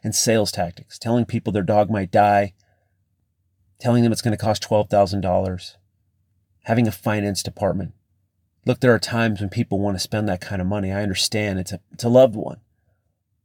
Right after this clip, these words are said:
Then there are times where people are evil, and these people were evil, and their body language, I've become somewhat of a communication expert when it comes to body language and speaking and watching it, but I think we all are.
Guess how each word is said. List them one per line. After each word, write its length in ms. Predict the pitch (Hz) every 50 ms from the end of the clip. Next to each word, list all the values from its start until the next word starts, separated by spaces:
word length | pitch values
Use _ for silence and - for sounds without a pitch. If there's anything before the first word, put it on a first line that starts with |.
| _ _ _ _ _ _ _ _ _ _ -
Then 120 | 127 135
there 120 | 143 139
are 80 | 117 107
times 460 | - - 120 113 117 110 101 95 -
where 80 | 104 98
people 320 | - - 120 113 - 104
are 120 | 95 92 95
evil, 240 | 98 95 85 95
and 80 | 87 98
these 100 | 120 113
people 340 | - - 139 135 - 131 120
were 140 | 110 95 - -
evil, 340 | 107 110 98 101 95 87 - - - -
and 140 | - 113 123
their 80 | 123 117
body 460 | 90 - - 117 139 151 156 156 143
language, 600 | 127 117 113 107 104 104 104 98 82 - - - _ _ _ _ _ _ _ _ _ _ _ _ _ _ _ _ _ -
I've 120 | 113 135 135
become 280 | 143 - - 135 120
somewhat 440 | 113 - - 123 123 120 117 113 101
of 100 | 107 87
a 160 | 95 90 85 -
communication 640 | - 127 127 123 113 101 - - 113 104 - - 98 82
expert 380 | 95 95 - - - 101 90
when 100 | 95 92
it 80 | 92 -
comes 220 | - 98 92 -
to 80 | - 90
body 320 | 85 101 95 95 92 95
language 420 | 95 98 95 92 87 87 87 82 -
and 80 | 92
speaking 460 | - - - - 101 87 - 98 95
and 100 | 92 87
watching 400 | 85 92 95 92 92 - - 87
it, 100 | 82 -
but 100 | - 95
I 40 | -
think 160 | - 156 156
we 140 | - 131 117
all 280 | - 90 92 92 95 87
are. 240 | 73 64 - -